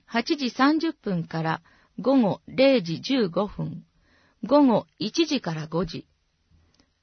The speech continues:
業務、次の通り。内容により、一時預かりや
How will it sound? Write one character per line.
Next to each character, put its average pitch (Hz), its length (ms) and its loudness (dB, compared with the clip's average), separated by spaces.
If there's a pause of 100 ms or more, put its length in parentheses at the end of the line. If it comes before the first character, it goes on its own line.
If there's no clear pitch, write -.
業 285 280 4
務、 175 260 0 (300)
次 311 320 2
の 208 160 2
通 196 280 0
り。 - 160 -12 (720)
内 269 300 4
容 285 160 6
に 254 120 4
よ 233 120 2
り、 226 180 -4 (340)
一 226 220 -2
時 311 160 2
預 277 240 0
か 185 100 -2
り 170 140 -2
や 175 220 -4